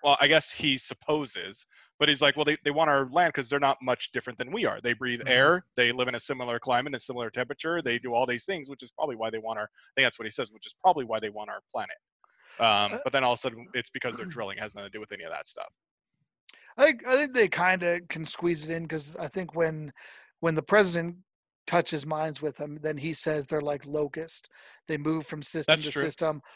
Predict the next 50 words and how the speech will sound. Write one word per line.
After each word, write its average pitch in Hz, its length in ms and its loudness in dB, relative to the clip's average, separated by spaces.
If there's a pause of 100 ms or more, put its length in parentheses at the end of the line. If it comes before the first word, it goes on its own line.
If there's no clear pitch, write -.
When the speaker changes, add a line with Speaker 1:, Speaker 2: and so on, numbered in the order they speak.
Speaker 3:
harvesting 156 560 0
all 151 140 4
the 147 100 -2
resources 147 640 2
and 143 100 2
then 139 120 -2
moving 139 340 0
on. 139 340 -4 (320)
Speaker 1:
Yeah. 107 200 -2
Speaker 3:
Um, 143 360 -6
and 160 180 -8
s-, - 160 -10
but, 196 100 0
like, 165 280 2 (100)
Speaker 1:
That's 147 140 0
a - 40 -14
good - 60 -4
point. 220 60 0
Speaker 3:
yeah, 202 240 6 (420)
it's 180 160 -4
interesting, 208 440 0
like, 165 380 2
if 180 180 -8
they 175 240 -2
breach 180 440 -4
the 170 120 2
core 175 420 10
and 156 80 2
it 147 100 -2
destroys 160 540 4
the - 80 -14
planet, 156 560 2 (600)
how 170 120 4
are 202 100 8
you 170 120 6
harvesting 165 520 6
the 156 80 2
res-, 156 260 2
like, 165 160 6
I 175 80 8
get 233 180 12
Speaker 2:
Yeah. 208 80 2
Speaker 3:
you're 160 100 8
harvesting 175 500 6
the, 156 300 8 (260)
you're 160 120 4
harvesting 190 560 6
the, 156 400 6 (560)
the 147 60 0
core, 185 680 10